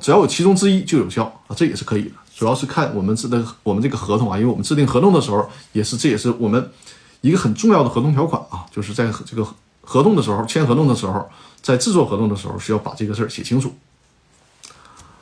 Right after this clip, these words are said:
老洪说：“请问张律师，股份公司和有限公司有什么不同？”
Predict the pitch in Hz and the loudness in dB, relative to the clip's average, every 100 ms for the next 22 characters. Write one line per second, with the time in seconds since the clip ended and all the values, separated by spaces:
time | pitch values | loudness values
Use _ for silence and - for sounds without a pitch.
0 | - - _ - 123 123 123 175 - - | -20 -20 _ 2 4 4 4 2 0 0
1 | 143 139 - 127 143 139 139 135 - 113 | 2 2 2 2 2 2 0 -4 -4 -2
2 | 110 147 135 139 135 127 131 98 123 123 | 0 0 2 2 2 2 2 2 0 0
3 | 120 123 110 110 98 - 101 123 147 - | 0 -2 0 0 0 -4 -4 -2 -2 -2
4 | 104 113 | -2 -4